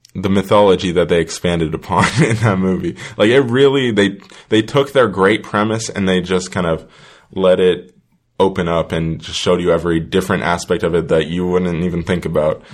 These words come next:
So I did really appreciate that part of it. It's just, for me, it's not one of, like, I'm not like, "Oh my gosh, I need to watch Shrek." I can't remember the last time I watched a Shrek movie.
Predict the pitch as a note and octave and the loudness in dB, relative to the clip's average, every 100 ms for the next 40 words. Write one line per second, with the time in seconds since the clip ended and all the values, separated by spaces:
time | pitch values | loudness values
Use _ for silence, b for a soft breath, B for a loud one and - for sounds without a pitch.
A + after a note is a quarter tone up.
0 | B B - A#2 A2 - F#2+ G2+ F2+ F2 | B B -4 2 2 2 2 2 2 2
1 | E2+ D#2+ E2 E2 D#2 D#2+ - D#2+ D#2 D2 | 0 0 -2 -2 -2 -2 0 0 -2 -2
2 | D#2+ F2 - G#2 - - _ _ - - | -4 -4 0 0 0 -12 _ _ -18 -4
3 | B2 A2 A2 G#2 D#2+ F#2 - F#2+ F2+ F2+ | 0 2 4 2 2 -2 0 0 0 -2
4 | F2+ F2+ F2 D#2+ - E2+ F2 F#2 F2+ E2 | -2 -2 -2 -6 -4 -2 0 0 0 0
5 | D#2+ - F#2 F2 E2 D#2 E2+ E2+ E2+ E2 | -2 -2 -2 0 -2 -2 -4 0 0 -2
6 | - E2+ D2+ - B - G#2 G2+ F#2+ F2 | -4 -2 -2 -4 B -10 -4 -2 0 0
7 | F2 E2+ E2+ E2 - E2+ D#2+ D#2 - - | 0 0 0 -2 -2 -4 -2 -4 -6 -4
8 | F2+ D#2+ F2 D#2+ E2+ D#2+ | -2 -2 -4 -4 -4 -6